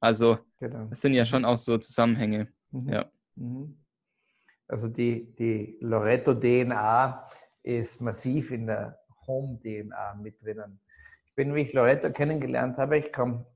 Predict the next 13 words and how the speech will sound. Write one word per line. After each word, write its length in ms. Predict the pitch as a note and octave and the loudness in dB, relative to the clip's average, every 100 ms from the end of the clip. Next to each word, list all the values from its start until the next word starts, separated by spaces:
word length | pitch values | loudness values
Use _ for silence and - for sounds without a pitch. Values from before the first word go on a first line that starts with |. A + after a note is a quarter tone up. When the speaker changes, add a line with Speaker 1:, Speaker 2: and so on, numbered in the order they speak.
| _ _ _ | _ _ _
Speaker 2:
komm, 480 | _ A#2+ A2 A2 - | _ -6 -6 -8 -12
äh, 200 | - G#2+ A2+ _ _ _ - _ | -14 -14 -16 _ _ _ -20 _
aus 140 | - - | -20 -6
Graz 440 | A2+ G#2+ C#3 - | 0 2 2 0
eigentlich, 380 | B2+ C3 D3 D3 | -4 -4 -6 -8
aus 160 | B2 - | -10 -12
dem 220 | - - _ _ _ | -16 -18 _ _ _
Süden 320 | - E3+ E3+ | -8 -4 -4
von 160 | D3+ D3 | -4 -2
Österreich 500 | C3+ - C#3 D3 - _ _ - - _ | -4 -2 -2 -2 -6 _ _ -20 -20 _
und 180 | - A#2 | -8 2
war 120 | B2 | 4
dort, 380 | A#2 B2+ C3+ - | 6 6 6 2